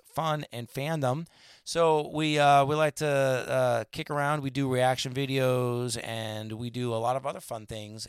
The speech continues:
and interviews with some of our friends and our family. So, uh, we'll do some fun things there.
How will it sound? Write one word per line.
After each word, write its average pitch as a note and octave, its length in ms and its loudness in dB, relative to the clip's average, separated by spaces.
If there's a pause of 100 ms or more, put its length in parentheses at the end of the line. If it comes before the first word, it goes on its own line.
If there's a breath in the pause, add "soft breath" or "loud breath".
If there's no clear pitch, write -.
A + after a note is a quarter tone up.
and A2 140 -10
interviews B2 560 -6
with G2 100 -10
some A#2 160 -8
of G#2 60 -10
our G#2 140 -6
friends B2 380 -10 (120)
and G#2+ 120 -14
our G2+ 100 -12
family. D3+ 360 -8 (640 loud breath)
So, E3 320 4
uh, C#3+ 340 6
we'll D3 220 2
do D3 120 -4
some C3 240 -2
fun C3+ 200 2
things C3 220 -4
there. C3+ 280 2